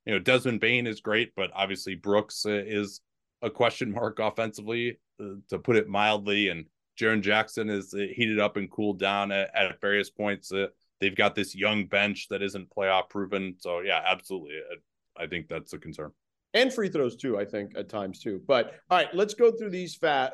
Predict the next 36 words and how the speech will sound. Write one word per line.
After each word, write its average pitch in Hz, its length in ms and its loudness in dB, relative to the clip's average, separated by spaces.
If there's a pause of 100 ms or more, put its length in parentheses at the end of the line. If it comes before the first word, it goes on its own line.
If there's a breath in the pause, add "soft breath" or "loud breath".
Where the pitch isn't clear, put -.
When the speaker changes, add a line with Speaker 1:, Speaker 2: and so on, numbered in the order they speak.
Speaker 2:
quickly, 117 460 0
uh, 113 280 -2
a - 20 -2
little 139 160 0
faster. 113 540 -2 (200 loud breath)
So 139 400 6
we, 139 300 -2
we've 160 180 2
done 254 180 6
Denver 196 360 4
and, 165 140 0 (100)
and 143 160 0
Memphis 139 320 0
'cause 117 140 -20
they're 147 180 0
the 131 80 -2
top 127 280 0
two 123 140 -6
seeds. 117 400 -4
And 117 220 -6
it, 123 100 -8 (240)
clearly 202 380 6
everybody, 147 560 4
I 139 180 2
think, 104 400 -4
in 120 80 -6
the 117 80 0
West 113 300 0
is 107 120 -10
flawed 127 460 4
to 120 80 -10
some 143 320 0
extent. 98 460 -4 (340)
Um, 127 340 4
all - 40 -6
right, 175 260 4